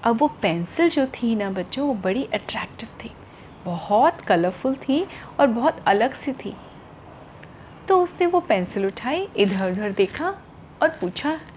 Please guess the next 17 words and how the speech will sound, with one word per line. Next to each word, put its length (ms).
कि, 80
"ये 120
किसकी 360
पेंसिल 460
है, 180
ये 120
किसकी 340
पेंसिल 440
है?" 200
पर 100
वो 140
पेंसिल 440
तो 120
किसी 280
की 140
नहीं 180
थी। 180